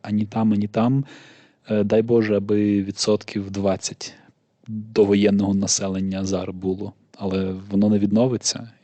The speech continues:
і це просто треба буде заново розчищати. В першу чергу я би хотів, щоб його накрили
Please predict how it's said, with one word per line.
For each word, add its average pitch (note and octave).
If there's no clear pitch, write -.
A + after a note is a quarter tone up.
і F#2+
це G2
просто G#2+
треба G#2
буде G2
заново G2
розчищати. G#2+
В -
першу A2
чергу G2+
я G2+
би G2+
хотів, G#2
щоб G2
його F#2+
накрили A2+